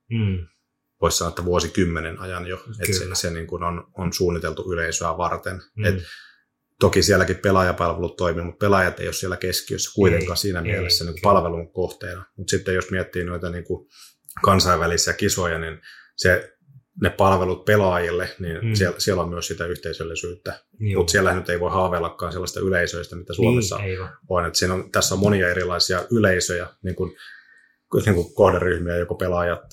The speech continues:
Speaker 2: itse
Speaker 1: Kyllä.
Speaker 2: tai, tai sitten frisbeegolf-fanit tai sitten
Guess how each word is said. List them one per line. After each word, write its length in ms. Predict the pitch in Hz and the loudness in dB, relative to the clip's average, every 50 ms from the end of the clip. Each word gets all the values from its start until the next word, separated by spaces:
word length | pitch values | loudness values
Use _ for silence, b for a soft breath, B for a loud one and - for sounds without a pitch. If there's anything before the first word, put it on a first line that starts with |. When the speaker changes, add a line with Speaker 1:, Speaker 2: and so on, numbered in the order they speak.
| - - | -6 -2
Speaker 2:
itse 300 | 98 90 110 101 92 87 | -2 0 2 2 2 0
Speaker 1:
Kyllä. 140 | 87 90 90 | 0 -2 -2
Speaker 2:
tai, 260 | 90 87 87 85 - - _ _ _ _ - | -2 -2 -2 -4 -8 -12 _ _ _ _ -8
tai 180 | - 85 82 78 | -6 -4 -4 -2
sitten 340 | - 85 80 - - 82 85 | -4 -4 -6 -6 -8 -10 -10
frisbeegolf-fanit 1080 | 85 - - - 95 92 - - 85 85 - 87 85 - - 90 85 85 80 - _ | -10 -10 -6 -4 -4 -4 -4 -6 -8 -6 -6 -8 -8 -4 -4 -2 -2 -2 -4 -8 _
tai 180 | - 87 85 85 | -8 -8 -8 -8
sitten 320 | 85 85 - - 87 - | -8 -10 -10 -12 -12 -12